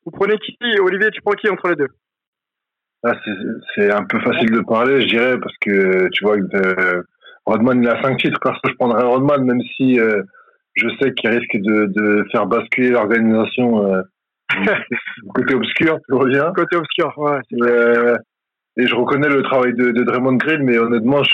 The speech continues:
Speaker 2: pense aussi qu'il joue pas du tout dans la même cour. Donc, euh, moi, euh, si je dois choisir, je choisirais, euh, Dennis Rodman.
Speaker 1: Ok. Samir, je connais un peu la réponse, mais je te la pose quand même.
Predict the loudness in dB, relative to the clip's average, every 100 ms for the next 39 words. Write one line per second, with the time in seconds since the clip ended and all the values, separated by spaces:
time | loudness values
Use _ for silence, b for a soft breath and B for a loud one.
0 | -2 -4 -2 -2 -2 -2 -4 -4 -6 -2
1 | 0 0 0 0 0 -2 -2 0 0 2
2 | 2 2 0 -6 _ -20 B B -12 -2
3 | -2 0 2 4 4 2 2 2 0 -2
4 | -4 0 0 2 2 0 0 0 0 0
5 | 0 2 0 -2 _ -2 0 2 0 -2
6 | -2 -8 _ _ _ _ -14 -12 -4 0
7 | 0 -2 -6 _ -18 -18 -6 -2 0 0
8 | -4 _ _ _ -4 -2 0 0 0 0
9 | 0 -2 -2 -2 -2 0 -2 0